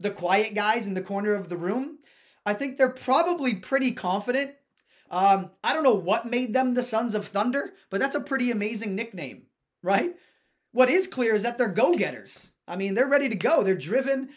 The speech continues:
They know what they want. They, they, they know how to get it, and they go after it. They're not afraid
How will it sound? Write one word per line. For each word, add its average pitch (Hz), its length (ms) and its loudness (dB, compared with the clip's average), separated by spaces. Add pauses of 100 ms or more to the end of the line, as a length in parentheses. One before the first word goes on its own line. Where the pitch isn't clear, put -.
(120)
They 180 120 -4
know 220 140 2
what 285 200 2
they 247 100 2
want. 247 500 -2 (280)
They, 220 200 0
they, 214 220 -2
they 196 220 -4
know 220 180 2
how 254 100 2
to 214 80 -2
get 196 260 0
it, 240 160 2
and 196 120 -4
they 226 100 -2
go 220 220 0
after 220 360 -2
it. 147 120 -8
They're 247 200 2
not 220 280 -2
afraid 202 560 2